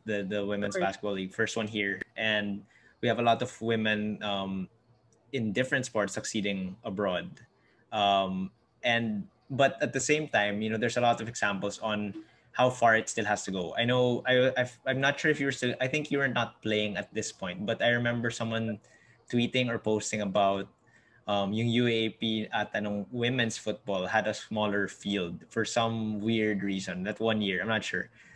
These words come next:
Speaker 1: But
Speaker 2: Yeah.
Speaker 1: so for, for now that you've talked about how far it's gone, um, you know, how far do you think it still has to go? And, like, what can or maybe should be done, um,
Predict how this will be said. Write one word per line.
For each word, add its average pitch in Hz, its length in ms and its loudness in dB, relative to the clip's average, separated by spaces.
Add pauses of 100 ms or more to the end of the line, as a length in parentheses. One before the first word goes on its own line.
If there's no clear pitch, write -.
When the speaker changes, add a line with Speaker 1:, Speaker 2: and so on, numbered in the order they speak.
(160)
Speaker 1:
But 170 140 6
Speaker 2:
Yeah. 160 120 0 (380)
Speaker 1:
so 151 200 2
for, 160 380 2
for 139 180 0
now 131 480 4
that 127 220 2
you've 120 380 -4
talked 117 240 4
about 104 280 4
how 104 140 2
far 101 220 2
it's 92 180 -4
gone, 120 460 2
um, 104 500 0
you 127 100 -2
know, 117 100 2
how 127 200 2
far 113 380 4
do 110 220 -4
you 113 120 4
think 107 260 -2
it 113 80 -2
still 117 160 0
has 110 200 -2
to 101 80 -6
go? 92 300 -4
And, 98 140 -4
like, 98 220 0
what 107 260 -2
can 101 360 0
or 101 100 -2
maybe 98 340 -2
should 101 380 -2
be 104 100 -2
done, 90 400 -6 (300)
um, 92 260 -4